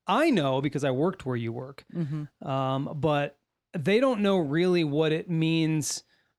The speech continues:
Speaker 1: when you say you ship stuff, because I think it's a different, like, I worked at U P S, right?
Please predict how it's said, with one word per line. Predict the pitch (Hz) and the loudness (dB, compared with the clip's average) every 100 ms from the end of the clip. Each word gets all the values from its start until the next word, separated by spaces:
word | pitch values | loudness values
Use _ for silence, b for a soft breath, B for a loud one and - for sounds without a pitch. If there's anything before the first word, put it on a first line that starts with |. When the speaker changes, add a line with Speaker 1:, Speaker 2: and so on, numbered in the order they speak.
| - | -4
Speaker 1:
when | 160 165 | -2 0
you | 165 | 0
say | - 175 160 | 0 2 2
you | 151 135 151 143 | 2 0 0 0
ship | - - 175 180 - | -2 -4 -2 -4 -6
stuff, | - - 131 120 | -10 -6 -6 -6
because | - 156 175 147 | -6 -2 0 0
I | 180 180 | 0 -2
think | - 277 254 | -2 -4 -2
it's | - | -4
a | 190 | -4
different, | 123 180 202 208 180 175 _ _ b b b | -2 -2 -2 -2 -4 -6 _ _ b b b
like, | 175 196 185 - b b | -2 0 0 -4 b b
I | 240 | -2
worked | 285 226 254 - | 2 0 0 -2
at | 208 | -4
U | 170 170 | -2 -2
P | - 151 | 0 0
S, | 131 120 - - - - _ | 0 -4 -10 -12 -12 -16 _
right? | - 147 151 | -4 -2 -2